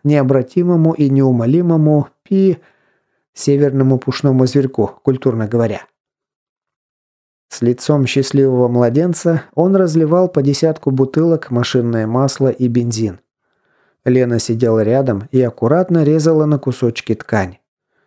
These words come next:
Судя по пятнам и дырам, это старая одежда Васьки, и по её выражению лица было понятно, что она совсем не в восторге от этого занятия.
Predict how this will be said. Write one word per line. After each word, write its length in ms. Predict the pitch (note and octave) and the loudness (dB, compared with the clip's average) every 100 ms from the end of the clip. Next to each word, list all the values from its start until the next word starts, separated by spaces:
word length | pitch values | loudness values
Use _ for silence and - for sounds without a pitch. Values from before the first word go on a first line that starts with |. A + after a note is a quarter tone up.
| _ _ | _ _
Судя 340 | - G#3+ G3+ E3 | -6 -2 0 0
по 180 | - | 0
пятнам 460 | G#2+ E3+ F3+ E3+ D3 | -2 0 0 0 -2
и 200 | - C3 | 0 -2
дырам, 460 | A#2+ F3+ G3+ F#3 D#3+ - | 2 2 2 0 -4 -2
это 280 | D#3 E3+ E3 | -2 0 -4
старая 440 | - D3+ D#3 D3 | -2 0 2 0
одежда 420 | C#3 D3+ C3+ C#3+ | 0 0 0 0
Васьки, 480 | C#3+ B2+ - - F#2 _ _ _ _ _ | 0 -2 -4 -10 -14 _ _ _ _ _
и 160 | B2 | -4
по 160 | B2 C#3 | -2 0
её 300 | C3+ C3+ C#3 | 2 2 2
выражению 560 | C3 B2+ B2 C#3 C3+ B2+ | 2 0 0 0 2 0
лица 400 | A#2 - D3 C#3+ | 0 -2 -2 0
было 240 | C3 B2 | 0 0
понятно, 540 | B2+ C3 C3 G#2+ F#2+ | -2 -2 -2 -2 -8
что 260 | G2 - C3+ | -10 -4 -2
она 200 | B2+ A#2+ | 0 0
совсем 640 | A2+ G#2+ - - D#3 F#3 | -2 -6 -6 -4 -2 0
не 160 | E3+ F3 | 0 0
в 140 | E3 | 0
восторге 680 | E3+ D#3 - B2+ A2+ G#2 G#2+ | -2 -4 -2 -2 -2 -2 -4
от 120 | G#2 | -4
этого 280 | G#2 G#2 G#2 | -4 -2 -2
занятия. 640 | A2+ A#2 G#2 G2+ G#2 E2+ | -2 -4 -8 -10 -10 -10